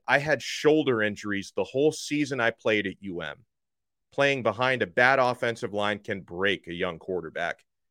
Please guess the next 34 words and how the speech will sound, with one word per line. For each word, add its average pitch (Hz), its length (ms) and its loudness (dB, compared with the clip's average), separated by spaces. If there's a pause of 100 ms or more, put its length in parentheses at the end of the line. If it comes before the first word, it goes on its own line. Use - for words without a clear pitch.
(100)
U 120 200 0
M 120 220 2
need 123 240 0
to 107 80 -8
do 117 240 -4
something 113 400 -2
about 98 300 0
the 90 120 -4
O-line. 90 420 0
Stop 120 360 0
bringing 139 280 0
in 131 140 -2
six-foot-two 135 920 2
O-line. 110 540 8
Go 117 180 8
to 139 80 6
Wisconsin 127 760 0
and 110 80 -6
get 110 140 0
some 98 240 -12
big 127 240 0
boys 117 320 2
or 104 80 -12
some 101 340 -2 (540)
way 127 240 6
too 139 220 -8
soft 104 420 2
up 92 160 2
front," 90 280 -2
he 90 120 -10
says. - 520 -6
Now, 139 320 8 (560)
uh, 131 320 10 (140)
I, 117 240 -6